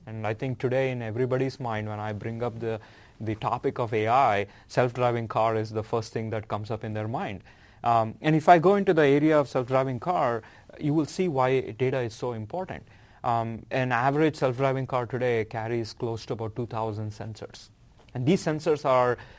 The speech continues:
um, you know, proximity sensors, lidar that is detecting the distance between objects. And these are producing humongous amounts of large volumes of data. And these are just numbers that, that are being thrown at.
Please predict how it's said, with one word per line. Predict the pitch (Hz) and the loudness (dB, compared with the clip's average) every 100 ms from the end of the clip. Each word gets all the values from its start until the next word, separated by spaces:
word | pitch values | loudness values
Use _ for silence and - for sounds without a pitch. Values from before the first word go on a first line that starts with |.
| - | -2
um, | 117 113 110 110 | 4 4 2 -2
you | |
know, | 127 | -2
proximity | 117 113 113 131 117 110 | 0 0 0 -4 -6 -6
sensors, | 113 170 170 165 151 143 | -4 -6 -4 -2 -2 -2
lidar | 127 110 113 135 135 131 127 120 | -2 0 2 2 0 0 0 -2
that | 113 | -4
is | 113 | -4
detecting | 107 107 120 113 117 | -6 -6 -6 -6 -8
the | 113 | -6
distance | 107 110 - 123 120 117 - | -6 -6 -8 -8 -8 -10 -12
between | 120 107 120 113 | -10 -10 -8 -6
objects. | 113 120 113 120 113 110 - - - - - | -4 -4 -2 -4 -4 -6 -14 -20 -20 -20 -12
And | 139 | -8
these | 190 247 | -6 -4
are | 214 | -4
producing | - 139 160 165 147 120 107 - - - - - _ - | -2 0 0 0 -2 -6 -8 -12 -20 -20 -20 -20 _ -16
humongous | - 131 147 165 185 175 151 135 | -8 -6 -4 -4 -4 -2 -2 -4
amounts | 123 127 123 123 | -6 -6 -6 -6
of | 104 98 | -8 -8
large | 85 139 175 143 | -8 -4 -4 -2
volumes | 135 135 139 131 | -2 -4 -4 -8
of | 120 | -8
data. | 107 165 - - | -6 -8 -8 -12
And | 120 127 | -8 -4
these | 190 | -2
are | 190 | -4
just | 120 147 135 | -4 -8 -8
numbers | 113 147 147 - - | -10 -6 -8 -8 -14
that, | - 110 - | -12 -12 -8
that | 113 | -6
are | 117 | -4
being | 113 110 | -6 -8
thrown | - 127 - | -10 -10 -10
at. | - | -16